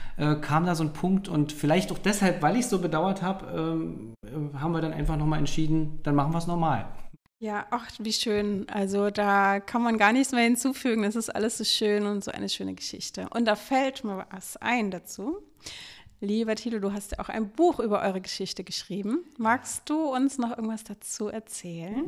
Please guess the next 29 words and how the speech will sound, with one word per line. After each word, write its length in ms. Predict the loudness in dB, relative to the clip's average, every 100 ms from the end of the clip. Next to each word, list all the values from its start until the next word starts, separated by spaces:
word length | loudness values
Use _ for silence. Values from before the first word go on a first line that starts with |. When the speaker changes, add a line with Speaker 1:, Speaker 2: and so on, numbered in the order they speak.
| -2
Speaker 1:
Ja, 200 | 0 0
das 180 | 4
mache 160 | 4 2
ich. 100 | 0 -4 0 2
Also 220 | 4 4
das 220 | 4 2 4
Speaker 2:
<laughs> 40 |
Speaker 1:
Buch, 180 | 4 6
was 160 | 4 2
ich 100 | 2
geschrieben 480 | 0 2 2 4 4
habe 680 | 4 4 4 2 0 -6 0
in 140 | 4
der 100 | 4
Corona-Zeit, 880 | 2 0 2 4 4 2 2 2 0
also 120 | -2
ich 120 | -4
habe 100 | -6
die 100 | -6
Zeit 340 | -4 -4 -4 -4
effektiv 480 | -2 -2 0 0
genutzt, 480 | 2 2 2 0 -2
ähm, 360 | 0 2 2 0
habe 180 | -4 -4
alte 200 | -4 -2
Aufzeichnungen 760 | -2 0 0 2 4 4 2
rausgekramt 840 | 0 -2 -4 -10 -8 -2 0 0 -2
und, 240 | -6 -6
ähm, 260 | -4 -2